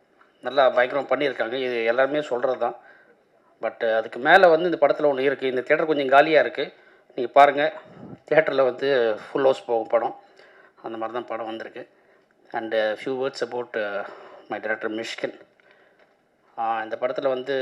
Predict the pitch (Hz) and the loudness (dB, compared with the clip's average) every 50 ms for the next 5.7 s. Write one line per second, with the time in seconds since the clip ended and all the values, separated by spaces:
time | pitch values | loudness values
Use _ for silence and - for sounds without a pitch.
0 | 120 117 113 107 101 101 101 98 - - - _ - _ _ - 165 160 160 - | -2 -2 -4 -4 -6 -8 -10 -12 -16 -20 -20 _ -20 _ _ 6 6 6 6 6
1 | 208 202 190 - 220 208 190 170 170 151 147 - 139 135 131 139 156 156 - 143 | 4 2 4 4 4 4 4 4 8 6 6 8 8 4 4 4 0 2 2 -2
2 | - 160 147 - - 156 - 147 - 147 120 117 110 98 110 135 - - - - | 0 -2 -6 0 6 6 6 6 6 -2 0 0 0 0 0 -4 -6 -10 -20 -20
3 | - _ - - - - - _ _ _ - - 139 - - - 190 185 175 160 | -20 _ -20 -20 -20 -20 -20 _ _ _ -12 -10 -10 -10 -2 0 2 4 4 4
4 | 147 156 156 165 - 165 156 139 - - - - 175 156 143 147 160 165 165 165 | 6 6 4 4 6 2 0 0 0 -2 0 0 2 4 4 8 8 8 8 6
5 | 170 170 151 147 151 165 165 151 139 127 123 117 113 | 4 2 0 2 2 2 2 2 2 0 -2 -4 -6